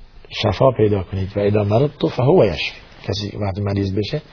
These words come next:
پیامبر ابراهیم می‌فرماید: "وقتی که من مریض می‌شم فقط خدا شفا می‌ده." توجه کردید؟ فقط از خدا بخواید، حاجت خود را از خدا بخواید. می‌خواید سا-، سالم و تندرست باشید، می‌خواید موفق باشید، می‌خواید پولدار بشید، می‌خواید که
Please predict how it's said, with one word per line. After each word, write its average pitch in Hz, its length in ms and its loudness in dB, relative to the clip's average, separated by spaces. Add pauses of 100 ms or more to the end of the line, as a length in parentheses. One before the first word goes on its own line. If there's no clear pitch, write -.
(180)
پیامبر 104 260 2
ابراهیم 104 220 2
می‌فرماید: 107 400 2
"وقتی 101 180 -2
که 110 60 -2
من 110 120 2
مریض 104 200 2
می‌شم 131 160 -4
فقط 143 300 -2
خدا 165 240 2
شفا 85 220 -6
می‌ده." 65 220 -10 (1200)
توجه 82 260 -4
کردید؟ 123 220 -2 (600)
فقط 80 340 -6
از - 120 -8
خدا 92 220 -4
بخواید، 71 300 -10 (220)
حاجت 107 380 2
خود 160 200 0
را 160 100 2
از 131 180 0
خدا 98 200 -2
بخواید. 76 340 -10 (1300)
می‌خواید 110 220 4
سا-، 107 300 2
سالم 110 180 4
و 117 60 4
تندرست 107 500 2
باشید، 87 240 -6
می‌خواید 92 260 0
موفق 110 500 2
باشید، 92 260 -2
می‌خواید 104 340 0
پولدار 117 480 4
بشید، - 280 -4
می‌خواید 104 400 0
که 113 240 4